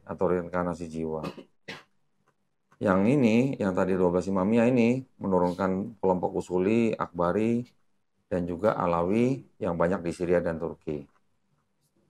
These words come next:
Juga menurunkan kelompok apa nih? Babisme. Babisme ini yang menjadi cikal Bahai. Bahai.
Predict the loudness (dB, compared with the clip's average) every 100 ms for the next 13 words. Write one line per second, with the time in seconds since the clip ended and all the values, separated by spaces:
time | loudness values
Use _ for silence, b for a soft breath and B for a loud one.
0 | _ _ _ _ -8 0 4 6 8 6
1 | 6 2 2 4 4 4 2 2 -2 -4
2 | 4 6 6 2 0 0 0 -4 _ -20
3 | -20 _ _ _ _ _ _ _ _ _
4 | _ _ _ 2 4 4 2 6 6 8
5 | 6 6 4 4 0 2 4 4 0 _
6 | _ -2 -2 0 -4 -4 _ _ _ _
7 | _ _ -6 -4 -6